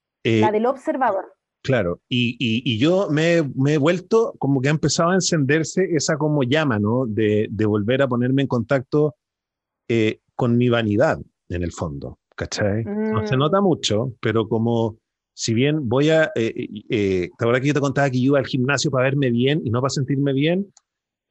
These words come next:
Speaker 1: Pero también quiero volver a verme bien. Y, y, y, y para mí fue súper heavy cuando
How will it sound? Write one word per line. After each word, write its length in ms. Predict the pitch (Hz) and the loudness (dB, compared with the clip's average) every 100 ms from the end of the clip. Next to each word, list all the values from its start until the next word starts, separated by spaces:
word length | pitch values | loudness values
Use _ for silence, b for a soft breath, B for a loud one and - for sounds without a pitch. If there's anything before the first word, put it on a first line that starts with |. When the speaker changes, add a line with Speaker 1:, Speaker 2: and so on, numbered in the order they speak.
| _ _ _ _ | _ _ _ _
Speaker 1:
Pero 120 | 143 | -2
también 240 | 147 160 214 | 2 2 2
quiero 300 | 214 269 - | 2 0 2
volver 280 | 180 180 214 | 0 2 4
a 60 | |
verme 220 | 220 220 214 | 4 2 2
bien. 280 | 208 131 - _ - | 2 0 -4 _ -4
Y, 280 | 135 165 - 196 135 131 | -2 -2 -2 0 0 0
y, 300 | 127 127 - | 0 0 -2
y, 200 | 127 117 | -4 -2
y 100 | 127 | -2
para 120 | 120 120 | 0 0
mí 100 | 151 | 0
fue 140 | 180 | 0
súper 260 | 175 180 - | 0 0 -2
heavy 420 | - 185 190 226 | -2 0 2 -2
cuando 640 | - 123 117 120 117 127 | -2 -2 0 2 2 0